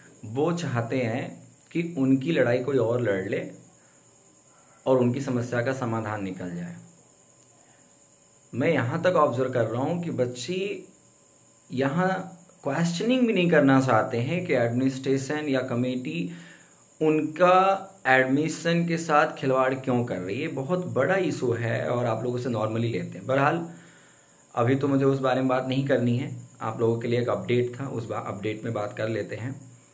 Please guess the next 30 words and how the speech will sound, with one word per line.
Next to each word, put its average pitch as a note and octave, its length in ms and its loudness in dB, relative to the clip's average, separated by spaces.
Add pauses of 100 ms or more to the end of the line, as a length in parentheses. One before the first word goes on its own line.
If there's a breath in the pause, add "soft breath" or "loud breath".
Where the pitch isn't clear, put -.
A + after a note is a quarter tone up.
(200 loud breath)
आप C3 200 -2
लोग D3 200 -2
का E3 120 2
जो E3+ 220 -2
third E3+ 340 4
round A2 320 2
है, F2+ 260 -10 (500)
ठीक E3+ 180 -4
है, B2 80 4 (140)
पीएच B2 260 2
से C#3 140 -4
count B2 280 0
करेंगे B2+ 280 0
तो A#2+ 60 -8
फोर्थ B2 340 -2
round, C3 260 0 (1080 loud breath)
क्योंकि A#2 240 -6
पीएच B2 460 0 (560)
count A#2 280 2
नहीं A2+ 160 0
होता A2+ 240 0
है, A2 100 2
वो A2 80 2
बहुत A2 260 -4
पहले G#2 240 0
आता F#2+ 260 -2
है। C3 200 -8 (520 loud breath)
और A2+ 140 0
बाकी A#2+ 300 4
regular C3 460 6